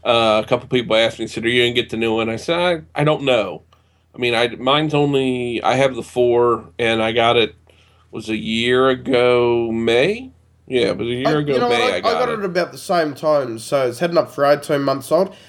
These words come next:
Speaker 2: and it's still a great system. It's still a great, you know, device. Um,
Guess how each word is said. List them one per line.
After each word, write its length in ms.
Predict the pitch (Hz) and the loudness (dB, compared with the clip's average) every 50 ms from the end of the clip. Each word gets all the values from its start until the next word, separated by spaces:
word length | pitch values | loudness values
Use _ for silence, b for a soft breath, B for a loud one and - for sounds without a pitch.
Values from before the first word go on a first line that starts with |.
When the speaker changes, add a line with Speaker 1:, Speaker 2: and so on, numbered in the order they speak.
| B B B | B B B
Speaker 2:
and 120 | 381 440 | -6 -4
it's 160 | 440 - - | -4 -4 -4
still 320 | - - - - 220 165 151 | -6 -6 -2 0 2 2 2
a 60 | 156 | 0
great 360 | 156 - 156 139 143 139 143 | 0 -2 2 2 2 2 0
system. 480 | - - - 359 403 - - - 135 120 | -4 -6 -4 -4 -6 -4 -6 -8 -6 -6
It's 140 | 113 117 | -8 -8
still 240 | - - - 226 220 | -12 -6 -2 0 0
a 60 | 202 | 0
great, 300 | 160 - 170 156 151 143 - - - _ _ _ _ _ _ _ | -2 0 2 2 2 2 0 -8 -18 _ _ _ _ _ _ _
you 120 | 175 175 | -2 2
know, 160 | 165 156 156 160 | 4 4 2 2
device. 680 | 135 - 160 151 143 180 214 226 196 135 117 - - - | 0 -4 -6 -2 2 2 4 4 4 2 -2 -6 -10 -10
Um, 420 | - - 151 151 151 147 151 147 | -4 0 2 4 4 2 0 -2